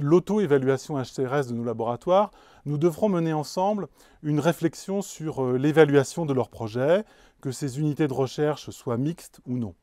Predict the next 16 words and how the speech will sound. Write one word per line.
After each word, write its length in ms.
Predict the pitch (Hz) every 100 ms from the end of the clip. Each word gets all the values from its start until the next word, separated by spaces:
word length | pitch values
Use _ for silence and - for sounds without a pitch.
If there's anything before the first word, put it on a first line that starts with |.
| _ - - _ _
Pour 140 | 113
ce 100 | -
faire, 340 | 147 160 185
un 220 | 127 107 107
groupe 200 | 135 127
de 100 | 127
travail 560 | - 131 139 139 139
issu 340 | 113 - 139 123
de 80 |
la 180 | 107 104
commission 440 | - 117 120 - 107
recherche 480 | 110 - 165 202 - _ _ _
sera 320 | - 127 123
mis 200 | 127 120
en 100 | 113
place. 480 | 120 131 202 -